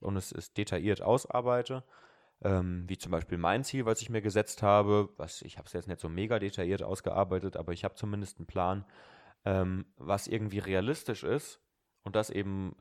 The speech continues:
relativ, ähm, häufig wiederhole, dann prägt sich das auf Dauer in mein Unterbewusstsein ein und was in meinem Unterbewusstsein ist, das schwingt eben immer mit mir mit. Und das beeinflusst mich natürlich auch bei Alltagsentscheidungen und so ist das eben gedacht.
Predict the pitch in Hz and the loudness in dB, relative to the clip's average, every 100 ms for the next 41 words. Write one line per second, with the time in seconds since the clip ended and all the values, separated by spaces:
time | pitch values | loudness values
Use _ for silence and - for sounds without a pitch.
0 | 85 82 101 117 110 110 101 - - - | -12 -2 4 4 2 -2 -4 -6 -16 -6
1 | 87 90 87 85 85 98 143 131 - 95 | 0 0 0 -6 2 4 4 -2 -2 2
2 | 87 101 123 156 180 _ _ _ _ _ | 2 2 0 0 -4 _ _ _ _ _
3 | _ _ _ _ _ 104 107 107 117 - | _ _ _ _ _ -2 -2 -2 -2 -2
4 | 131 123 107 92 92 113 - 98 90 95 | -2 2 2 4 6 6 4 0 -4 -2
5 | 139 139 139 147 - 143 127 123 135 143 | -2 -2 -2 -2 -2 -2 0 0 0 -2
6 | - 104 107 113 98 95 156 175 113 104 | -2 0 0 2 -2 -2 -2 0 0 -2
7 | 113 - 104 104 101 - 127 - - - | -4 -2 -2 -2 -8 -6 -6 -8 -14 -18
8 | - 101 - 110 117 - 98 101 101 98 | -6 -4 -2 -2 -2 -2 -2 -2 -2 -2
9 | 92 87 82 82 - - _ _ - - | -2 -4 -6 -6 -8 -16 _ _ -20 -20
10 | _ - 90 90 - - - - 101 107 | _ -6 -6 -4 -8 -8 0 2 2 2
11 | - 110 104 107 104 110 107 101 - 95 | 0 0 -2 -2 -2 0 0 0 2 4
12 | 107 120 85 - 78 78 71 73 76 76 | 4 4 0 -2 -6 -4 -4 -4 -6 -8
13 | - - 85 92 98 - 90 82 82 78 | -10 -10 -2 0 0 0 -6 -6 -6 -6
14 | - - - | -8 -12 -16